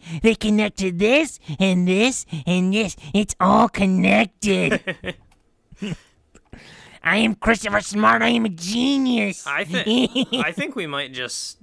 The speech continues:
Speaker 2: not be smart enough to see it.
Speaker 1: You know, Christopher, he's either insane or he is the genius who sees how everything in the world is connected.
Speaker 2: That's, that's what I'm leaning towards. That's for sure.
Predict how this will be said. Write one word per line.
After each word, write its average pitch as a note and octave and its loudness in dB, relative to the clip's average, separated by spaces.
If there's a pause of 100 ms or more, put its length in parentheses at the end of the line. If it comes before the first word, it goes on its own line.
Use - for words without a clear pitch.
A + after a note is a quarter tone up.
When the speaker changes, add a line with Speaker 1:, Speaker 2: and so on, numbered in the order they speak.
(140)
Speaker 2:
not B2+ -6
be B2 -12
smart A#2+ -10
enough A2+ -16
to - -18
see - -14
it. - -18 (1300)
Speaker 1:
You G3 2
know, F#3+ 2
Christopher, A#3+ -2 (300)
he's A3 -4
either G#3+ 0
insane G#3 -2
or E3 -2
he G3+ -2
is F#3+ 0
the D#3+ 0
genius F#3 -2
who F3 -6
sees F3+ -4
how C#3+ -2 (380)
everything G3 0
in E3+ -4
the D#3 -2
world D#3+ -2
is C#3 -8
connected. C3+ -6
Speaker 2:
That's, D#3 -8
that's F3+ -4
what E3+ -4
I'm C#3+ -4
leaning A#2 -10
towards. A2+ -16 (180)
That's A#2+ -18
for - -20
sure. A2 -20